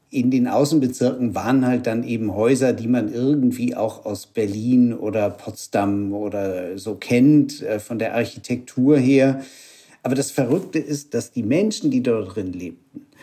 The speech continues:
eigentlich für mein Auge damals überhaupt keinen Bezug hatten zu dem, was, äh,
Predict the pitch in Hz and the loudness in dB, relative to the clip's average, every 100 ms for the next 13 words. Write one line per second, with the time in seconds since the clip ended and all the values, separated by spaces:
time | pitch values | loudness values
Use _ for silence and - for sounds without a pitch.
0 | - - - 117 143 175 165 143 127 143 | -20 -20 -2 4 4 4 0 0 2 2
1 | 147 - - _ _ _ - - - 110 | 2 0 -14 _ _ _ -20 -20 -6 -2
2 | 107 139 165 117 131 131 123 110 117 110 | 2 2 2 2 2 2 0 -2 -2 -4
3 | - 151 156 - 160 147 - 127 156 147 | -6 -6 -4 -2 -2 -2 -6 0 2 4
4 | 131 131 - - 262 269 - - 151 - | 0 -4 -4 2 2 2 -10 -16 -18 -16
5 | - - _ _ _ - - 98 117 127 | -20 -20 _ _ _ -8 -6 -4 0 4
6 | 139 143 - - 113 110 - - - - | 4 4 0 -4 -4 -4 -8 -18 -20 -10
7 | 113 110 104 98 | -4 0 0 -2